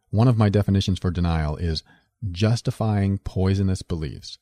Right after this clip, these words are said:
Let me reword that a little so you are aware of what it really is. Denial is when you justify beliefs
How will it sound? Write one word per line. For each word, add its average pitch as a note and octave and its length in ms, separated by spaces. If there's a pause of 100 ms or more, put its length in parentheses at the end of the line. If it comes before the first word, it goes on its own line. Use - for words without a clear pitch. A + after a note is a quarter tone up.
(960)
Let A2+ 120
me C#3 80
reword G2 500
that E2 140
a - 20
little C2+ 200
so - 120
you E2 320 (180)
are F2 240
aware F#2 520
of D#2 180
what F#2 220
it - 120
really F#2+ 520
is. F2+ 420 (840)
Denial F#2+ 840
is E2+ 160
when F2+ 160
you F#2 100
justify A2+ 920
beliefs A2+ 760